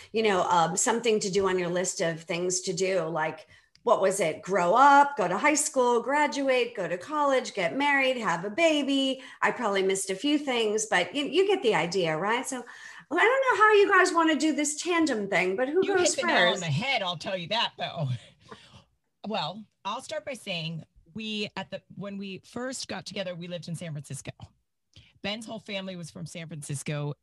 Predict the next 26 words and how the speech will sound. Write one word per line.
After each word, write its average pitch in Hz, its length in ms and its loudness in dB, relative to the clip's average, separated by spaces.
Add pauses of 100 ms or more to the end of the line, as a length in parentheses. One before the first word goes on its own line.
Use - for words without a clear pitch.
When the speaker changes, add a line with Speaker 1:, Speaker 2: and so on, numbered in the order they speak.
(180)
Speaker 2:
born 202 240 -6
and 185 100 -4
raised. 156 500 -6
Nobody 196 360 -6
had 190 100 -10
ever 175 200 -6
left 165 460 -10 (580)
the 156 60 -8
city 214 320 -6
of 143 100 -10
San 160 180 -10
Francisco 151 440 -12
in 143 60 -6
his 143 120 -8
family. 170 460 -12 (500)
My 180 200 -6
family 214 320 -10
decided, 185 460 -10 (100)
"Oh, 196 320 -8
well, 190 160 -12
we're 233 140 -12
gonna 254 140 -12
move 196 220 -4
to - 80 -16
Tampa, 180 300 -6
Florida." - 340 -8